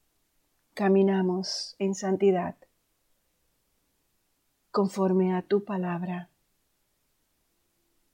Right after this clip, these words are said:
para que seamos justos de corazón y galardonados por ti mismo, Señor. Gracias porque nos has hecho enviados tuyos.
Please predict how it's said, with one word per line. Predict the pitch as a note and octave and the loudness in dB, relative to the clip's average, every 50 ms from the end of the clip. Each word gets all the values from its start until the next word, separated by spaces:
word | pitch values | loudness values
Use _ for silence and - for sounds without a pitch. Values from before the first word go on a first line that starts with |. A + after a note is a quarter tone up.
| _ _ _ _ _ _ _ | _ _ _ _ _ _ _
para | - A3+ A3 G#3+ | -8 -4 -4 -2
que | - A3+ A3 | -2 -2 -2
seamos | - A3+ G#3 G#3+ G#3+ G#3 - | 0 2 2 2 2 0 0
justos | - B3+ C4 B3+ A#3+ - - F#3 G3+ | 4 4 4 4 4 2 0 2 4
de | G3+ F3+ - | 4 4 4
corazón | F#3+ F3+ F#3 F#3+ F#3 - - A3 G3+ G#3 G#3+ A3 G#3+ G#3 | 4 4 4 2 -2 -2 -2 -2 -2 0 0 2 2 2
y | G3+ G3 F#3+ - | 2 2 2 2
galardonados | - - F#3 F#3+ F#3 F3+ F#3 F#3 F3+ F#3+ F#3 F3+ F#3+ G3+ G3+ G3 F#3+ F#3+ - F#3 - - - _ - - - _ _ _ _ | 0 0 0 2 2 0 0 0 2 2 2 2 2 0 0 -2 -4 -4 -6 -6 -8 -10 -14 _ -20 -20 -20 _ _ _ _
por | - G3+ F#3+ F#3+ F#3+ - _ _ | -2 -2 -2 -2 -4 -8 _ _
ti | - G3+ F#3+ G3+ F#3+ | -4 -2 0 0 0
mismo, | F#3+ F#3+ F#3 F3+ G3+ F#3 - - G3 F#3+ F#3+ F3+ | 0 0 -2 -4 -6 -8 -10 -10 -10 -10 -10 -10
Señor. | - - G3+ F#3+ G3 G3+ G3+ G#3+ A3+ - - _ _ _ _ _ _ _ _ _ _ _ _ _ _ _ _ _ _ _ _ _ _ _ _ _ _ _ _ _ _ _ _ _ _ _ _ _ _ - - - - - _ - | -10 -8 -8 -6 -6 -6 -8 -10 -12 -16 -20 _ _ _ _ _ _ _ _ _ _ _ _ _ _ _ _ _ _ _ _ _ _ _ _ _ _ _ _ _ _ _ _ _ _ _ _ _ _ -20 -20 -20 -20 -20 _ 0
Gracias | G3+ G#3 A3 G#3+ G3+ - A#3 A3 G#3 - | 6 6 6 6 6 4 2 2 2 2
porque | - G#3+ G#3 G3+ - - G#3+ G#3 G3+ G3+ G3+ G3+ G3+ - - - _ _ _ _ _ _ - A3 | 0 0 0 0 0 0 2 4 4 4 2 2 -2 -6 -16 -20 _ _ _ _ _ _ -6 -4
nos | G#3 G#3 G#3+ G#3 - | -2 0 0 0 0
has | G#3 G#3 G3+ - | 0 0 0 -2
hecho | G#3 G3+ F#3+ - - G#3 G3 G3 - - | -2 -2 -2 -2 -4 -2 -2 -4 -2 -2
enviados | G#3 G3+ F#3+ F#3+ F#3 F#3+ F#3 F#3 F3 F3 F3 F3+ F3+ F3+ G3+ F#3 - - _ | 0 0 0 2 2 0 0 0 -2 -2 -4 -4 -4 -6 -8 -10 -12 -14 _
tuyos. | - G3 F#3+ G3 F#3+ G#3 G#3 A3 G#3+ - - - - - - | -6 -4 -2 -2 -4 -6 -8 -12 -12 -14 -16 -18 -20 -20 -20